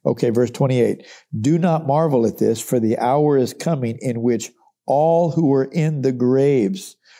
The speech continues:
will hear his voice and come forth, those who have done good to the resurrection of life, and those who have done evil to the resurrection of condemnation."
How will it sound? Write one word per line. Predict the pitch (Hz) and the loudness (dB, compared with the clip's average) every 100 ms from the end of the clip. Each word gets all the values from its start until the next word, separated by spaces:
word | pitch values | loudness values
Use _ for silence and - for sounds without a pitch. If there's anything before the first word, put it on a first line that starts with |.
| _ - | _ -2
will | 131 127 | 2 2
hear | 110 151 151 | 0 0 2
his | 135 143 113 | 2 0 0
voice | 123 131 98 87 - _ - - - - _ | 0 2 0 -4 -14 _ -20 -20 -20 -20 _
and | 139 113 | -4 -4
come | - 147 143 | -4 -2 -2
forth, | 113 156 143 101 - - | 0 2 2 0 -4 -8
those | 101 135 160 156 | 0 2 2 0
who | 139 | 0
have | 127 131 117 | 2 0 0
done | 139 131 110 | -2 -2 -2
good | 135 175 127 117 113 _ _ | 0 2 0 -2 -10 _ _
to | - | -2
the | 127 123 | 0 2
resurrection | 131 120 120 120 113 131 | 2 2 2 0 0 -4
of | 123 | -2
life, | 123 165 107 165 - - - | 0 0 0 -4 -14 -20 -12
and | - 127 | -6 -2
those | 123 135 131 | 2 2 2
who | 131 | 0
have | 120 | 0
done | 113 123 117 | 0 -2 -2
evil | - 170 131 107 - _ _ | 0 2 2 0 -2 _ _
to | - | -2
the | 120 | 0
resurrection | 117 127 127 127 127 120 - 120 | 2 2 2 2 2 0 -2 -4
of | 104 | -4
condemnation." | - 131 120 117 113 120 131 - - | -4 -6 -2 -4 -2 -2 -2 -4 -14